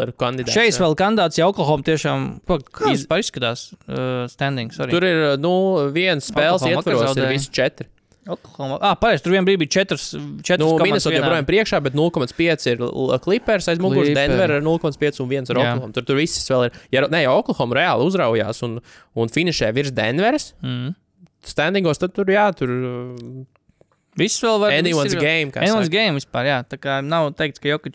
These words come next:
Speaker 2: uzvarēs, un šejiem, cik sap-, cik, eh, cik redzams, pietiks spēles, tā kā viss notiks.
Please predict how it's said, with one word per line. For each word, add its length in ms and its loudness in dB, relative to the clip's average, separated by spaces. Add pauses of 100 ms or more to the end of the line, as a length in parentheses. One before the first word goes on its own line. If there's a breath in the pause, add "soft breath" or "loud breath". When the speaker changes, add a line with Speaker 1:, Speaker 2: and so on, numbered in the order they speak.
Speaker 2:
uzvarēs, 480 -2
un 140 -4 (320)
šejiem, 340 0
cik 160 -8
sap-, 260 -2
cik, 240 -8
eh, 380 0 (480 soft breath)
cik 240 -4
redzams, 380 0 (200)
pietiks 440 -4
spēles, 420 0
tā 100 -2
kā 200 0
viss 240 -8
notiks. 400 -6